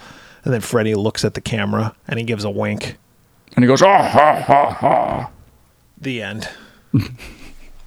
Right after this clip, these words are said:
Speaker 1: And by the way, the guy who played Jason, uh, when he comes out of the water
Speaker 2: Oh,
Speaker 1: on that
Speaker 2: yeah,
Speaker 1: scene,
Speaker 2: yeah, it's Doug Tate.
Speaker 1: it's, uh, Doug Tate, yeah.
Speaker 2: Yeah, and for
Speaker 1: Who
Speaker 2: that scene. 'Cause they shot that
Speaker 1: Who
Speaker 2: after the fact.
Speaker 1: Yeah. Who you've met, Doug Tate, right?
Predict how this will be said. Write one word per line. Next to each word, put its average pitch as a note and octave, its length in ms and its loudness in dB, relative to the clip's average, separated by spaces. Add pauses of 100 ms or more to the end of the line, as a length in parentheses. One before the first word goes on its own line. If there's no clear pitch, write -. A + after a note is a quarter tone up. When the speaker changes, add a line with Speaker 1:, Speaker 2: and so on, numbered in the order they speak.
(200)
Speaker 1:
And F#3 120 4
by A3+ 100 8
the A3+ 100 10
way, E3 200 4 (220)
the D#3+ 280 4
guy E3+ 200 2
who F3+ 100 0
played D#3 280 0
Jason, E3 600 -2 (240)
uh, B2 260 4
when A#2+ 140 2
he A#2 60 -2
comes B2 180 2
out B2+ 80 6
of A#2+ 60 4
the A2+ 80 2
water A2 240 4
Speaker 2:
Oh, - 160 8
Speaker 1:
on - 60 6
that D#3+ 40 6
Speaker 2:
yeah, D3+ 120 8
Speaker 1:
scene, G#2+ 120 4
Speaker 2:
yeah, A#2+ 140 6
it's A2+ 120 2
Doug B2+ 220 4
Tate. - 180 6
Speaker 1:
it's, A2+ 140 2
uh, A2+ 200 2 (380)
Doug A#2 220 -2
Tate, - 240 -8
yeah. - 240 -14
Speaker 2:
Yeah, G#2 180 0
and - 200 -4
for A2+ 100 0
Speaker 1:
Who - 40 4
Speaker 2:
that G#2+ 180 2
scene. G2 400 2 (540)
'Cause - 80 -20
they C3+ 100 6
shot A#2 240 4
that G#2+ 100 6
Speaker 1:
Who G2+ 80 4
Speaker 2:
after - 180 0
the G2+ 120 -2
fact. - 400 -2 (720)
Speaker 1:
Yeah. E2+ 320 -12 (160)
Who E3 160 4
you've F3+ 260 2
met, B2+ 300 2
Doug G#2+ 260 -4
Tate, - 240 -8
right? - 240 -8